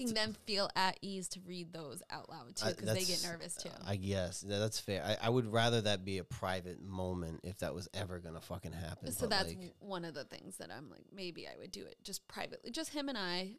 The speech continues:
Speaker 1: and a videographer and a
Speaker 2: Right.
Speaker 1: photographer.
Speaker 2: Write him a song.
Speaker 1: <laughs>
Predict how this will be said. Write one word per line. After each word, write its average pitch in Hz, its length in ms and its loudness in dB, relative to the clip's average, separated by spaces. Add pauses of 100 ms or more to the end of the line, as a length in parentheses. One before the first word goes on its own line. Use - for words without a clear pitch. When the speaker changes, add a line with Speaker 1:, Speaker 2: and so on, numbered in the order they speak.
Speaker 1:
and 220 100 -2
a 202 40 0
videographer 185 680 0
and 185 100 2
a 175 60 -4
Speaker 2:
Right. 104 100 -2
Speaker 1:
photographer. 87 440 6 (400)
Speaker 2:
Write 113 180 10
him 113 100 6
a 101 60 6
song. 90 460 2
Speaker 1:
<laughs> - 40 -18